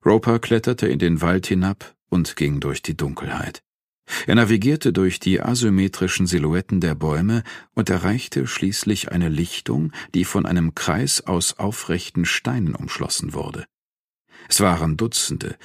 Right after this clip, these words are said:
und jede der Granitstelen war mehr als drei Meter hoch und von verwitterten Handabdrücken überzogen.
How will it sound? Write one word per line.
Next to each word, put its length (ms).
und 160
jede 400
der 200
Granitstelen 1000
war 160
mehr 360
als 260
drei 280
Meter 440
hoch 320
und 200
von 240
verwitterten 680
Handabdrücken 680
überzogen. 640